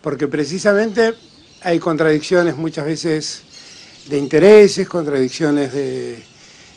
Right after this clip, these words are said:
de pensamientos, contradicciones en objetivos buscados, y, y entonces es mucho más virtuoso el acuerdo que se alcanza cuando esa es la realidad que, que rodea a la mesa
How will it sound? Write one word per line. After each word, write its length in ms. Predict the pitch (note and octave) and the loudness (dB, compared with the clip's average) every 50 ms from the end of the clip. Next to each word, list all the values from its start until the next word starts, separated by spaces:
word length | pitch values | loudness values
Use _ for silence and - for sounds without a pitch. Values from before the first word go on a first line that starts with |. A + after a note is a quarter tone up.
| _ - | _ -12
de 220 | - C3+ C3 B2 | -10 -8 -8 -6
pensamientos, 1120 | B2+ - C#3+ C#3 C3+ - D#3 D3+ D#3 F#3+ G#3+ A3 G#3+ G3+ G3 D#3+ - F#3 F3+ F#3+ F3+ - - - - | -4 -2 -2 -2 -2 -4 -2 2 2 4 4 4 4 2 0 0 0 0 0 -2 -2 -6 -16 -20 -10
contradicciones 760 | - E3 E3+ D#3 D#3 E3 E3 D#3+ - - A3 A3 G#3+ G3 - | -4 -4 -2 0 2 2 2 2 2 0 2 2 2 0 0
en 80 | F#3 E3 | -2 -2
objetivos 580 | D#3 D3 - - E3 D3 - G3 F#3 F#3 E3 D3 | -2 -2 -4 -6 -8 -4 -2 2 2 2 2 0
buscados, 720 | C#3 - - A#3 A3+ A3 G#3 G3 G3 G3 F#3 - - - - - - - - - - - - - - - - - | -6 -6 -2 2 4 4 4 4 2 0 -4 -8 -14 -20 -20 -20 -20 -20 -20 -20 -20 -20 -20 -20 -20 -20 -18 -8
y, 560 | G#3 F#3+ E3+ D#3+ D3+ D3+ D3+ D3 D3 D3 D#3+ F#3+ | -4 0 2 2 4 4 4 4 2 2 0 0
y 60 | F3+ | -2
entonces 640 | D#3+ D3 - G#3 G#3+ A#3 A#3 A3 - - - - - - - - - - | 0 4 6 8 10 10 8 6 4 0 -8 -10 -12 -20 -20 -20 -12 -6
es 120 | - F#3 D#3+ | -4 -2 0
mucho 260 | F3+ G#3+ A3 A3+ G#3+ | 2 2 2 2 4
más 160 | G#3 A3+ A3+ | 4 4 6
virtuoso 560 | G#3 G#3+ G3+ F#3 F3+ - C4+ B3 G#3 - E3+ | 6 6 4 4 2 2 2 2 2 2 0
el 80 | D#3+ D3 | 0 0
acuerdo 420 | D3 B2+ - E3+ D#3+ D#3 D#3+ D#3 | 0 0 2 2 4 4 4 2
que 120 | C#3 C#3+ C#3 | 2 0 -4
se 100 | - D3+ | -4 -6
alcanza 640 | D#3 D#3 D3+ F3+ E3+ E3 D#3+ D3 - - E3 F3+ F#3 - - - - _ - - - - - - - - _ _ | -8 -6 -2 0 0 0 0 -2 -4 -6 -8 -8 -8 -12 -18 -20 -20 _ -20 -20 -20 -20 -20 -20 -20 -20 _ _
cuando 320 | - D#3 D3 C#3+ C#3+ D3+ | 0 2 2 4 4 4
esa 220 | E3 D#3+ E3 E3+ D3+ | 4 4 4 2 2
es 40 | C3+ | 2
la 280 | C3+ C3+ C3 B2+ B2+ B2+ | 2 2 2 2 0 0
realidad 400 | C#3 C3 C3 C3+ C#3 D3 C3+ B2+ | 0 0 0 2 2 2 0 -2
que, 320 | - C#3+ A#2+ B2 B2 A#2+ A2+ A2+ - - - - - | -4 -6 -4 -4 -6 -10 -12 -18 -20 -20 -20 -20 -10
que 160 | - - C#3+ | -4 -2 -2
rodea 720 | C#3 C#3 D3 D3 D#3 E3 E3 E3 D#3 D3 C#3 C3+ C3 B2+ B2+ A#2+ - - - - - - - - - - - - - - - - - - - | 0 2 4 4 6 8 8 8 8 8 6 4 2 0 -4 -6 -12 -20 -20 -20 -20 -20 -20 -20 -20 -20 -20 -20 -20 -20 -20 -18 -18 -16 -12
a 100 | - B2+ | -6 -2
la 120 | C3+ C#3+ D3+ | 2 4 6
mesa 500 | F#3+ G#3+ G#3+ F#3+ D#3 - - C#3+ B2 | 8 8 8 8 6 2 -4 -10 -12